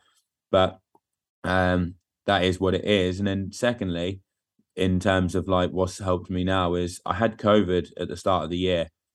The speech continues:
So that, so I had to take a back seat then. And then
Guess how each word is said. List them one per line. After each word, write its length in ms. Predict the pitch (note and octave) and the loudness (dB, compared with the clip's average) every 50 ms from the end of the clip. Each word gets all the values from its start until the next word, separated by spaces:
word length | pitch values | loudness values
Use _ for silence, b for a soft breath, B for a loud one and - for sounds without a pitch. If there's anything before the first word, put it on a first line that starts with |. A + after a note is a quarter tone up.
| _ _ _ _ | _ _ _ _
So 120 | - - G2 | -6 -4 0
that, 260 | F#2+ G2+ G#2 F#2+ - _ | 2 2 2 2 -2 _
so 160 | - - G#2 | -4 0 0
I 80 | G2+ F#2+ | 0 0
had 220 | G2+ G#2+ G#2+ G#2 | 0 -2 -2 -2
to 100 | - - | -6 -12
take 400 | E2 G#2+ G2 F2+ F2+ F2 - _ _ _ _ _ | -4 -2 -2 -2 -2 -4 -8 _ _ _ _ _
a 80 | - E2 | -10 -4
back 260 | E2 G2 F#2 F2 - | -2 0 -2 -2 -4
seat 320 | - - G#2 F#2+ F#2 - - | -4 -2 -2 0 0 -2 -4
then. 460 | F2+ F2 F2 E2+ F2 F2 F2+ F#2 _ - - | -4 -4 -4 -4 -6 -6 -10 -14 _ -12 -6
And 140 | E2 F2+ F2+ | -4 -2 0
then 340 | F2+ F2+ F2 F2+ F2+ F2+ | 0 0 0 0 -2 -4